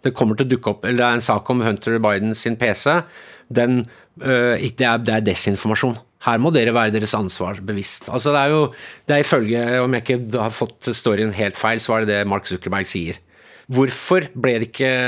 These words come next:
så mye snakk om den P C-en? Altså, hva, den som et fenomen, altså, i, på den P C-en så var det da angivelig in-, info, Eirik,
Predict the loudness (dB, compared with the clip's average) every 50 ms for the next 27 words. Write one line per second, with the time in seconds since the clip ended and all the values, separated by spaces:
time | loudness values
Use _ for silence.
0 | -2 -4 -4 -6 -4 -4 -2 -2 -2 -2 -2 -4 -6 -8 -10 _ -14 -10 -8 -6
1 | -4 -4 -4 -4 -6 -6 -8 -10 -14 _ _ _ _ _ -4 -4 -2 -2 -2 -2
2 | -2 -2 -2 -4 -6 -6 -4 -2 -2 0 0 0 -2 -4 -6 -12 -18 -18 -20 -20
3 | -16 _ -8 -6 -2 -2 -2 -2 -2 -4 -4 -2 -2 -2 -2 -2 -2 0 0 0
4 | 0 0 0 0 0 0 -2 -2 -2 0 0 0 0 0 -2 -4 -4 -2 -2 0
5 | 0 0 0 0 0 0 0 -2 -2 0 0 0 2 2 0 0 0 0 -2 -2
6 | -2 -2 -2 -2 -2 0 0 0 -2 -4 -6 -6 -6 -6 -6 -6 -8 -8 -6 -6
7 | -4 -2 -2 -2 -2 -2 -4 -4 -6